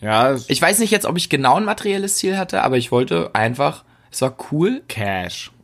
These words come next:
Speaker 2: Cash zu haben.
Speaker 1: Ja,
Speaker 2: Ja.
Speaker 1: okay. Bei mir war es nämlich damals, also klar, ich wollte auch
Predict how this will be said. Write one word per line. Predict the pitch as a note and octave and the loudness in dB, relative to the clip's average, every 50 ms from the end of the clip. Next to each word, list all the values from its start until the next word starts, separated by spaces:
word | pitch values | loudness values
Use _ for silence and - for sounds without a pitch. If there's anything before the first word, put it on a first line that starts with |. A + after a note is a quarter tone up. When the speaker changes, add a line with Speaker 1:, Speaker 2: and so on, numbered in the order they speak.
| _ _ - _ | _ _ -14 _
Speaker 2:
Cash | - - C3 - - - - - | -8 -6 -4 -4 -4 -4 -6 -8
zu | - - A2+ | -10 -12 -12
haben. | A2+ - A2 | -10 -6 -4
Speaker 1:
Ja, | A2+ A2+ A2 G#2+ - - - | 0 0 0 0 -2 -6 -6
Speaker 2:
Ja. | - G#2+ G2+ F#2+ | -2 -2 -2 -2
Speaker 1:
okay. | A#2+ A#2+ - B2 G#2 - - - - - - - - - | -2 -4 -6 -6 -8 -8 -10 -14 -16 -16 -16 -20 -16 -6
Bei | A2 A#2 | -2 0
mir | A#2 C3 D#3+ F#3+ G#3 | 2 4 4 6 6
war | G3 C#3+ | 6 4
es | B2 A2+ | 4 2
nämlich | B2 A#2 A2+ A2+ A2 | 0 0 2 0 0
damals, | - A2 A2 A#2+ B2 - - | 0 0 0 2 0 0 -2
also | A#2 B2+ B2+ A#2+ F#2+ | -2 -2 -2 -2 -4
klar, | - - - B2+ B2+ C3+ C#3 | -6 -4 0 2 2 2 2
ich | A#2+ B2 | 2 0
wollte | B2+ A2+ A#2 F2+ | 0 0 2 0
auch | G#2 G#2+ | -2 -4